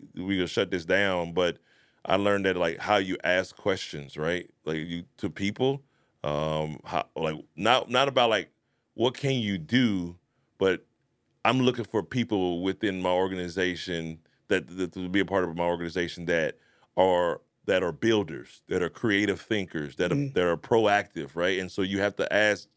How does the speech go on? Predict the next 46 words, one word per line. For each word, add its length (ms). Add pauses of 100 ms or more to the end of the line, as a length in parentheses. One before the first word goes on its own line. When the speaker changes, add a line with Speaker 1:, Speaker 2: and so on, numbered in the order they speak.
(160)
Speaker 1:
those 200
style 280
questions. 460
Speaker 2:
They're 200
Speaker 1:
Not 100
Speaker 2:
not 60
Speaker 1:
just 80
Speaker 2:
just 200
cutting 280
grass. 280
They're 160
building 340
a 60
team. 300 (420)
Speaker 1:
Correct. 760 (360)
Speaker 2:
They're 140
building 340
the 100
culture 340
that 140
they 80
Speaker 1:
You 60
gonna 100
Speaker 2:
want, 120
Speaker 1:
make 80
me 60
go 0
Speaker 2:
yeah. 120
Speaker 1:
back 60
and 80
look 100
at 60
my 120
job 220
description 380
all 160
over 140
again, 260
actually. 340
Speaker 2:
<laughs> 60 (340)
Speaker 1:
And 160
I 100
am. 260
But 240
anyway, 480
uh, 400